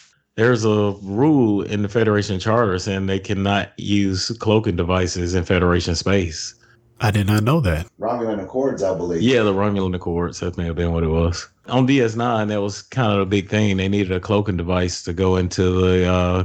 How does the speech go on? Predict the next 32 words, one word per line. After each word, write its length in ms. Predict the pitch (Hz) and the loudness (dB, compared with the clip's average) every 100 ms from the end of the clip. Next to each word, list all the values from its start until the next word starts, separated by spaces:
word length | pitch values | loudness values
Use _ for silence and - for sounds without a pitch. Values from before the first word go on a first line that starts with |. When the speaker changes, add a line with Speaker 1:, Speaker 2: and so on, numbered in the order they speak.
| - | 0
Speaker 1:
Gamma 300 | 107 107 95 | 2 2 0
Quadrant, 580 | 90 90 87 92 78 - - | 0 -2 -2 -6 -6 -10 -4
but 100 | 104 | 0
they 100 | 113 | 2
could 220 | 104 - | 0 -2
only 280 | 107 117 107 | 0 2 2
use 280 | 101 107 92 | 2 0 0
it 160 | 90 - | -4 -4
in 140 | 101 | -2
the 60 | 92 | 0
Gamma 300 | 90 98 92 | 2 0 0
Quadrant. 340 | 87 87 80 | -4 -4 -4
They 120 | 95 | -6
couldn't 220 | 85 101 90 | -2 -2 0
use 140 | 92 | 0
it 100 | 90 | 0
in 100 | 85 | 2
Alpha 240 | 90 87 | 0 0
Quadrant 460 | 85 90 87 85 78 | -2 0 0 0 -4
because 360 | 80 95 90 90 | -2 2 2 4
of 160 | 90 | 2
the 260 | 90 90 87 87 | 4 4 2 0
Romulan 420 | 104 98 87 90 | 2 2 2 0
Accords 560 | 87 95 87 87 87 - | -2 -2 0 0 -2 -4
and 80 | 87 | 0
all 160 | 87 | 0
that. 200 | 87 87 | 2 0
But 100 | 85 | 0
I 60 | 101 | 2
guess 220 | 104 110 | 2 2
since 380 | - 110 95 - - - - | 0 -2 -2 -4 -14 -14 -4
Romulans 920 | 101 110 104 101 98 95 92 87 - | 0 2 2 0 0 -2 -6 -10 -12